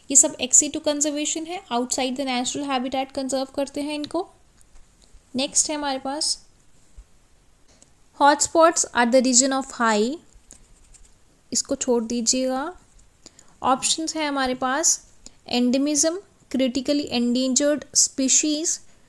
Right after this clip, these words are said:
डाइवर्सिटी। इसमें से करेक्ट ऑप्शन क्या है? हॉटस्पॉट्स कौन से रीजन होते हैं? यहाँ पे हाई एंडेमिज्म होता है, जहाँ पे रिस्क होता है कि वो जो रीजन है वो ख़त्म हो जाएगा, ठीक है। उसके बाद नेक्स्ट है हमारे पास biodiversity is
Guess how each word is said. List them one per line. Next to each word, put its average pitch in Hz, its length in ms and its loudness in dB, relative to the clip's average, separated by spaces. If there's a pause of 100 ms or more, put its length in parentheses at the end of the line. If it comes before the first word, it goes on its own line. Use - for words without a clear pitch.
(340)
डाइवर्सिटी। 262 680 2
इसमें 277 380 -2
से 302 120 -2
करेक्ट 254 440 -2
ऑप्शन 285 360 -2
क्या 285 160 -4
है? 302 220 -6 (100)
हॉटस्पॉट्स 277 560 -2
कौन 254 260 -2
से 294 160 0
रीजन 285 300 -2
होते 285 260 -4
हैं? 302 80 -4
यहाँ 254 280 -4
पे 294 60 -2
हाई 285 380 -2 (400)
एंडेमिज्म 247 640 2
होता 208 280 -4
है, 214 220 -4
जहाँ 240 220 0
पे 277 160 -2
रिस्क 269 360 0
होता 262 300 0
है 254 180 -4
कि 294 140 -6
वो 277 300 -2 (360)
जो 269 180 4
रीजन 247 380 0
है 294 180 -4
वो 320 100 -2
ख़त्म 247 400 -6
हो 220 100 -2
जाएगा, 185 420 -6 (380)
ठीक 285 220 -6
है। 349 200 -6
उसके 277 300 -4
बाद 285 200 0
नेक्स्ट 269 340 0
है 277 60 -6
हमारे 262 220 -4
पास 262 420 -6 (1300)
biodiversity 302 920 2
is 277 140 6